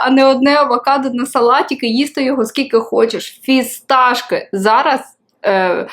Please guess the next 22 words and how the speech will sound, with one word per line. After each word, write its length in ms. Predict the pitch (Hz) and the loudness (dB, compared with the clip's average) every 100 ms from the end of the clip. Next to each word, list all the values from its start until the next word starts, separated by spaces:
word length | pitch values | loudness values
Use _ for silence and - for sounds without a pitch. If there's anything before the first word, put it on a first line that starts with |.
| - - - | -14 -16 -4
я 140 | 208 | -2
вже 160 | 220 220 | 0 2
не 80 | 220 | 2
можу 260 | 208 214 | 2 0
дивитись 420 | 190 185 202 202 247 | -2 0 0 -2 -4
на 100 | - | -6
фісташки, 560 | 196 196 254 - 240 | -6 -2 -2 0 -2
ми 140 | 196 214 | 0 2
вже 160 | 214 | 2
їх 200 | 202 208 | 2 0
не 60 | 196 | -4
купували, 600 | 202 196 185 214 262 226 | -4 -6 -4 -2 0 2
я 180 | 196 208 | 0 0
навіть 300 | 202 190 196 | 0 -2 -4
не 100 | 190 | -4
знаю 260 | 208 190 | -4 -4
скільки, 640 | - - 247 294 302 233 - | -8 -6 -4 -4 -4 -4 -2
але 380 | 202 202 220 - | 0 2 2 0
через 340 | - 208 208 | -6 -6 -6
те, 200 | - 254 | -4 -4
що 160 | - 220 | -2 -2
ми 260 | 220 247 | 0 -2